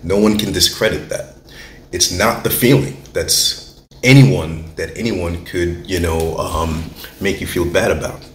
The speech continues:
because it's your authentic feeling. It's, you know, it's what you feel. It's the reaction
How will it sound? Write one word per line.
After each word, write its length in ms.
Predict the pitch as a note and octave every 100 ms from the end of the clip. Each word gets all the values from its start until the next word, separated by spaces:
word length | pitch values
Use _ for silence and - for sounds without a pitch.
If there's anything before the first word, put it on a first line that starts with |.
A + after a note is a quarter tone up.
| -
because 360 | F2+ - F2
it's 180 | E2+ -
your 240 | F2+ E2 D#2+
authentic 580 | D#2+ E2 E2 D#2+ D2+
feeling. 600 | - - - - G#2+ D#2 -
It's, 600 | - - - - - -
you 100 | F2+
know, 180 | D2 E2 -
it's 240 | - -
what 200 | - -
you 60 | -
feel. 280 | - - - - - - - - - - - -
It's 360 | A2 - - -
the 80 | F2+
reaction 640 | F2 F2 G2 - - -